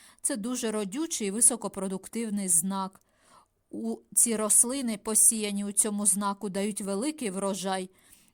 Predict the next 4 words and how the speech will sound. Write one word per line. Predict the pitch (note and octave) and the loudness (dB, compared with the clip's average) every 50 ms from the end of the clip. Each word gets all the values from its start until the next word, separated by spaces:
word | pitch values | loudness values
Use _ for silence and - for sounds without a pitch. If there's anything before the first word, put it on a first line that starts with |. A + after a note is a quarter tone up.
| _ _ | _ _
і | - D#4 D#4+ E4 E4 E4 _ - | -4 -2 -2 -2 -2 -4 _ -2
капуста | G#3+ G3+ G3+ - A#3 C4 - - - F#3+ | -2 -2 -2 -2 -4 -2 -2 -2 -2 -4
довше | F3 E3 G3 A3 A3 - - G3 F#3+ | -4 -4 -4 -4 -4 -4 -4 -4 -4
зберігається. | F#3 E3 G3 G3 F#3+ F#3+ F#3 G3 G3 F#3 F#3 F#3 F#3 F#3 - - G3+ F#3 | -4 -4 -4 -4 -4 -4 -4 -4 -4 -4 -4 -4 -4 0 0 0 0 0